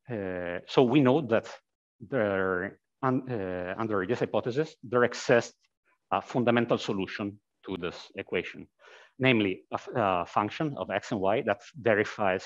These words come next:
these identities, where, uh, the letter x here on the left-hand side means that the operator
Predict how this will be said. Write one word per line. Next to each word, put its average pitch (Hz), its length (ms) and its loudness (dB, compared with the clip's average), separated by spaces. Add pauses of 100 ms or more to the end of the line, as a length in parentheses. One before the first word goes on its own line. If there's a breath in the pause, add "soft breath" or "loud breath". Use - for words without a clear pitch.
(140)
these 101 180 -4
identities, 87 520 -6 (260)
where, 101 600 2 (600)
uh, 90 320 -2
the 95 120 -2
letter 117 240 6
x - 360 0 (160)
here 113 320 0
on 101 60 -6
the - 80 0
left-hand 139 260 -2
side 104 220 2 (160)
means 101 260 -6
that 90 200 -4 (180)
the 110 120 -4
operator 101 560 0